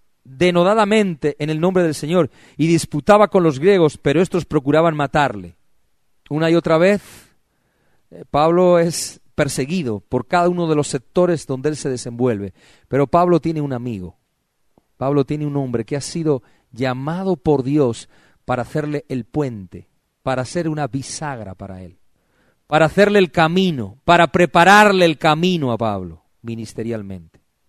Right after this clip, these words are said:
De hecho, el primer compañero de viaje de Pablo fue Bernabé.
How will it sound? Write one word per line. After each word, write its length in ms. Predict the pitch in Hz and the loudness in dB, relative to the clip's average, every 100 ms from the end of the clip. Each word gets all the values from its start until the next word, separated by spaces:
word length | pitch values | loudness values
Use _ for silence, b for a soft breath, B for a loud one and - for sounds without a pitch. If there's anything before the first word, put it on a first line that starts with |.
| _ _ _ _ | _ _ _ _
De 120 | 113 | -4
hecho, 180 | 127 151 | -2 -2
el 80 | 131 | -2
primer 300 | 123 127 131 | -4 -6 -6
compañero 480 | 135 120 123 135 127 | -6 -6 -6 -4 -4
de 80 | |
viaje 320 | 117 127 139 135 | -2 -4 -4 -8
de 100 | 123 | -6
Pablo 460 | 147 123 101 104 | -4 -4 -6 -12
fue 240 | _ - 113 | _ -8 -6
Bernabé. 420 | 107 113 147 170 | -8 -12 -14 -16